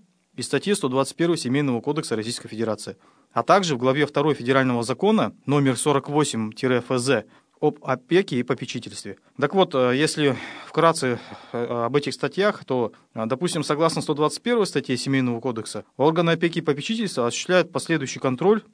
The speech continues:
за условиями содержания детей, воспитания и образования детей, там, иных лиц, признанных недееспособными.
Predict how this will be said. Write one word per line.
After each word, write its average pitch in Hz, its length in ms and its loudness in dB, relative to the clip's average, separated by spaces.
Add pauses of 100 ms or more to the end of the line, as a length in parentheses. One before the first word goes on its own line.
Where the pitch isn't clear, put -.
(180)
за 117 160 -4
условиями 135 480 0
содержания 139 560 0
детей, 123 340 -2
воспитания 151 520 -2
и 117 40 2
образования 117 540 -2
детей, 120 320 -4
там, 110 260 -2 (220)
иных 170 260 0
лиц, 151 240 -4 (100)
признанных 127 320 -2
недееспособными. 120 800 -4